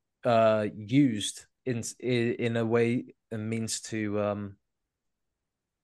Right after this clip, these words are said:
to, to aid in the fight for conservation. But a, uh, a new birth at San Diego Zoo's Wildlife Alliance has, uh,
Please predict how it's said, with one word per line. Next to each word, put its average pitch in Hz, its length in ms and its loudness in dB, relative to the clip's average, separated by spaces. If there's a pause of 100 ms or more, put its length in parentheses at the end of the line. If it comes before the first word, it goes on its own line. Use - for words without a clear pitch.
to, 120 500 -6
to - 240 -10
aid 104 300 -2
in 107 280 -6 (120)
the - 60 -10
fight - 220 -4
for - 80 -20
conservation. 107 640 -2 (880)
But 165 380 8 (140)
a, 147 340 8
uh, 143 300 8 (180)
a 147 40 -2
new 170 200 6
birth 185 320 6
at - 140 -12
San 160 240 0
Diego 139 480 4
Zoo's 135 440 -4
Wildlife 123 560 0
Alliance 123 540 -2
has, 127 360 2
uh, 123 420 4